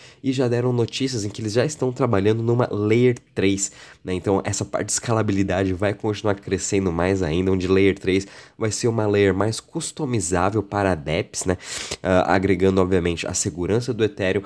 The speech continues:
a escalabilidade do Z K Sync, toda a sua tecnologia, e agora aí mais para o dApp nessa parte ser customizável, vai ter uma grande oportunidade, e o lançamento dessa Layer três tá aí prevista para o primeiro trimestre de dois mil e vinte e três, então o Z K Sync também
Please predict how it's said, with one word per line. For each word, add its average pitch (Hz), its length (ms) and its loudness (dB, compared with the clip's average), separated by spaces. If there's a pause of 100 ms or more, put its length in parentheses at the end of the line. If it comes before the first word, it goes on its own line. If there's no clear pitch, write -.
(200)
a - 80 -6
escalabilidade 82 760 0
do 113 80 0
Z 107 140 0
K 101 180 -4
Sync, 101 300 -4
toda 110 220 -4
a - 20 -2
sua 104 160 -2
tecnologia, 95 800 0 (280)
e 113 80 -4
agora 90 280 0
aí 87 180 0
mais 90 240 -2
para 92 220 -4
o - 20 -4
dApp 82 380 -4
nessa 87 240 -6
parte - 280 -6
ser - 140 -2 (100)
customizável, 85 800 0
vai 82 160 -2
ter 82 120 -8
uma 85 160 0
grande 98 340 2
oportunidade, 95 880 -4 (420)
e 104 140 0
o 104 320 -2
lançamento 117 640 0
dessa 104 260 2
Layer 92 280 2
três 98 260 -2
tá - 140 -6
aí 110 100 -2
prevista 104 460 -2
para 107 160 0
o 98 40 0
primeiro 120 480 0
trimestre 107 520 0
de 95 40 -8
dois 98 160 2
mil 98 100 2
e - 20 4
vinte 104 180 -4
e - 60 -12
três, 85 180 -2
então 92 220 -2
o - 20 -2
Z 98 140 -4
K 101 160 -4
Sync - 280 -8
também 95 300 0